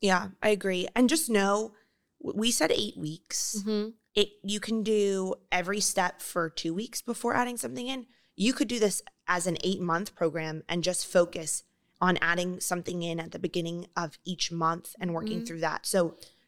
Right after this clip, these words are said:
Speaker 1: this
Speaker 2: We're
Speaker 1: is literally the opposite of a hard, fast, and then you're done type deal. This is supposed to be building healthy, sustainable lifestyle additions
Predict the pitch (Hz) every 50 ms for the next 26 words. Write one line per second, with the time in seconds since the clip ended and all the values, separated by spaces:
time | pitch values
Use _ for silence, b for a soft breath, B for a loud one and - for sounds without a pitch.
0 | b - 208 233 247 240 - 214 185 202 196 208 208 208 220 220 196 196 - -
1 | 165 156 165 - 190 - - - 208 208 220 - _ _ _ _ _ _ _ -
2 | 185 185 170 160 - - 180 180 180 180 - - _ _ - - - - 175 180
3 | 180 185 185 175 165 - - 185 175 170 170 170 170 - - - - - - -
4 | 185 180 180 180 175 175 175 160 180 170 165 165 160 160 165 160 156 - _ _
5 | _ _ _ _ - - - 175 170 165 - - 165 151 160 156 175 208 220 175
6 | 180 175 - - 202 196 190 - - 196 185 - - 190 180 - - - - 175
7 | 190 185 180 160 180 170 165 170 160 170 160 165 165 160 160 - _ _ _ _
8 | _ _ _ _ _ _ _ _ - - - - 202 196 196 - 190 196 190 185
9 | 190 - - 196 - - - - - 185 185 175 175 160 175 175 170 170 165 -
10 | - 160 160 160 160 170 165 175 180 - - - - 190 180 185 185 185 190 185
11 | 185 185 185 185 180 - _ _ _ _ _ _ _ _ _ _ _ _ _ _
12 | _ _ _ _ _ _ _ _ _ _ - 202 196 202 208 202 - - 269 226
13 | 220 247 233 294 - - -